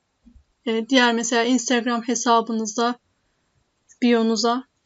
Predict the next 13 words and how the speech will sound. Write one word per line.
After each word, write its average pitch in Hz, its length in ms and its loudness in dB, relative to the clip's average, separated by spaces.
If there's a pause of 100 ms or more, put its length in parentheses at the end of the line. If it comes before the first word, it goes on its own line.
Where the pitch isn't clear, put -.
(1120)
diyelim 233 240 2
ki 233 140 -6
YouTube 240 280 -4
kanal 240 400 2
linkinizi 233 480 -2
ekleyeceksiniz. 214 800 -2
Oradaki 233 600 0 (840)
kitlenizi 233 720 -2 (200)
YouTube'a 233 400 2
yönlendirmek 214 800 0
istiyorsunuz. - 880 -4 (380)
Bunun 247 280 4
için 277 400 0